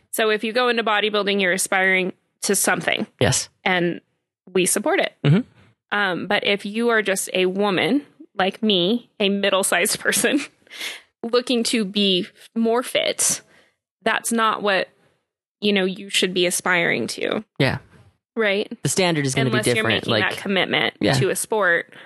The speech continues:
Speaker 1: So just for your health, you know, you need to be really careful about what you're doing.
Speaker 2: Yeah.
Speaker 1: And know, at least be informed, at least know, okay, by the time we get down into the low teens,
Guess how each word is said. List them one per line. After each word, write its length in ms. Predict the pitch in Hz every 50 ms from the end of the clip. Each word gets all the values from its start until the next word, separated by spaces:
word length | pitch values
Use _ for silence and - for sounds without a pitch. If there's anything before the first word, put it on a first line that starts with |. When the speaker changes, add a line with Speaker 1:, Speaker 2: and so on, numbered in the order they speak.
| - - - _ _ _ _ _ _ _ _ _ -
Speaker 1:
So 200 | - 233 214 202
just 320 | 202 214 208 - - -
for 140 | - 220 208
your 200 | 202 190 185 170
health, 800 | - - - 277 254 208 190 175 180 220 233 - - - - - - _ _ _ _ _ _ _ _ _ _ _ _ -
you 120 | 220 214 202
know, 240 | 190 185 180 175 -
you 180 | - 202 208
need 160 | 208 214 220 214
to 80 | 226
be 120 | 226 214 202
really 260 | 190 180 175 170 185
careful 480 | - 254 403 427 - - - 98 - - -
about 380 | 190 185 165 170 - - - _ _ _
what 340 | - 190 185 180 196 -
you're 120 | 220 214 208
doing. 500 | 202 190 311 - - 58 55 - - - _ _ -
Speaker 2:
Yeah. 220 | 135 123 117 - - - - - _ _ -
Speaker 1:
And 200 | 220 220 214 208
know, 440 | 202 208 220 254 247 196 170 180 -
at 140 | - 240 -
least 240 | 262 359 - - -
be 100 | 427 330
informed, 500 | 208 180 - - 180 - - - - -
at 140 | - - -
least 240 | 294 359 - - 240
know, 320 | 214 190 156 101 85 -
okay, 240 | 214 - - 214 202
by 160 | 196 190 190
the 100 | 190 196
time 280 | - - 277 277 277 277
we 120 | 262 240
get 200 | 214 208 - 220
down 280 | 247 220 214 208 196 196
into 200 | 190 196 - -
the 140 | - 202 190
low 200 | 185 185 185 202
teens, 680 | - - 208 185 170 175 151 180 185 - - - -